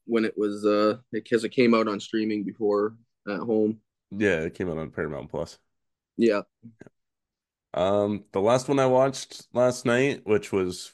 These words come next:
Speaker 2: way longer than I thought it was going to. I watched three movies yesterday, and this was the one I ended it off with. I watched, uh, Mimic, the director's cut.
Speaker 1: Nice.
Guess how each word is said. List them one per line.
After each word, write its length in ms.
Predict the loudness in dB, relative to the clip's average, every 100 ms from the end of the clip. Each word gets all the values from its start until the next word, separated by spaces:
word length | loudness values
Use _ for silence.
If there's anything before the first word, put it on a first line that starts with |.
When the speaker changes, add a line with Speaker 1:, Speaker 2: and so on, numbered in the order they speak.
| 0
Speaker 2:
way 200 | 2 4
longer 360 | 2 2 2
than 160 | 0 -2
I 100 | -2
thought 180 | -2 -2
it 60 |
was 120 | -2 -2
going 220 | -2 0
to. 360 | 0 0 0 -4 _ _
I 40 | -6
watched 240 | -6 -4
three 140 | -2 2
movies 380 | 2 0 -2
yesterday, 400 | -4 -6 -4 -2
and 100 | -2 -4
this 160 | -8
was 100 | -10
the 60 | -6
one 200 | -6 -4
I 120 | -4
ended 220 | -4 -6
it 120 | -2 2
off 240 | 2 2
with. 240 | 0 0 -4 _ _ -20 _ _ -4
I 80 |
watched, 360 | 2 2 2 0
uh, 440 | 2 4 4 2 -2 _ _ _ _ _
Mimic, 440 | 0 2 0 -4 -18 _ _ _ _
the 60 | -4
director's 400 | -2 -2 -4 -6
cut. 280 | -2 -4 -6 _ _ _ _ _ _ _ _ -2
Speaker 1:
Nice. 580 | 0 2 2 0 -6